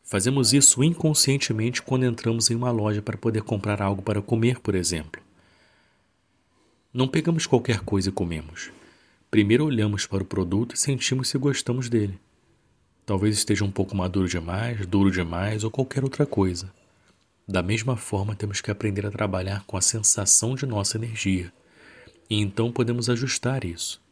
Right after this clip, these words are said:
Isso faz parte da estrutura da alma da fisicalidade do homem.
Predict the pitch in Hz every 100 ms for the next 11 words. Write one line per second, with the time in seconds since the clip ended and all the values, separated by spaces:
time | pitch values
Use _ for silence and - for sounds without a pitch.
0 | _ _ _ _ _ _ _ _ 98 -
1 | - 87 - - 95 95 - 101 - 101
2 | - 98 92 90 113 131 127 127 120 -
3 | 123 113 92 90 95 98 87 85